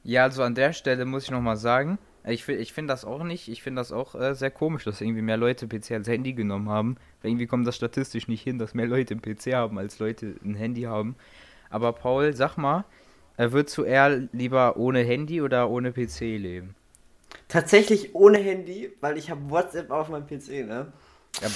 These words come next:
Speaker 1: was WhatsApp auf deinem P C läuft über ein Handy?
Speaker 2: Nein.
Speaker 1: Noch?
Speaker 2: Nein, ich hab WhatsApp Beta, die
Speaker 1: Ja,
Speaker 2: hast
Speaker 1: da,
Speaker 2: du
Speaker 1: ja,
Speaker 2: mir
Speaker 1: ja,
Speaker 2: mal
Speaker 1: das hab,
Speaker 2: geschickt.
Speaker 1: das hab ich auch. Ich hab meine WhatsApp-Geräte, also ich bin in der WhatsApp-Beta drin, weil ich krass bin.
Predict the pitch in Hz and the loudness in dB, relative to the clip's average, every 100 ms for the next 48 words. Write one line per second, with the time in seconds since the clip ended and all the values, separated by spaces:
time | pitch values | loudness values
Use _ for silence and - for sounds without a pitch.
0 | 104 101 110 - 90 104 - 104 104 - | -2 -2 -6 -8 -8 -8 -6 -8 -8 -12
1 | 101 101 - 104 98 90 101 98 95 - | -8 -8 -8 -10 -8 -8 -8 -10 -12 -18
2 | _ _ _ - - - _ _ _ - | _ _ _ -20 -20 -20 _ _ _ -8
3 | 117 127 165 131 - - _ - 101 98 | 6 8 10 6 -2 -18 _ -8 -6 -6
4 | - _ _ _ _ _ _ _ - - | -12 _ _ _ _ _ _ _ -10 -2
5 | 160 226 135 131 123 123 131 131 127 - | 0 2 0 2 0 2 0 0 -2 0
6 | 135 135 120 104 90 - - 123 120 127 | 0 0 -2 -2 -8 -10 -4 2 4 4
7 | 135 135 143 147 139 143 156 151 147 120 | 4 8 10 10 10 8 6 4 4 2
8 | - 127 127 113 127 - 117 110 113 113 | 4 2 2 2 0 0 -4 -2 0 0
9 | 107 117 110 107 107 113 - 110 104 107 | -2 -4 -6 -6 -4 -4 -6 -8 -4 -4
10 | 113 - 139 120 117 120 123 107 113 117 | -6 -6 -2 -2 2 0 0 -4 -2 -4
11 | - 123 127 165 - 101 - 113 123 - | -4 -6 -6 -6 -2 -2 2 2 2 0
12 | 147 | -2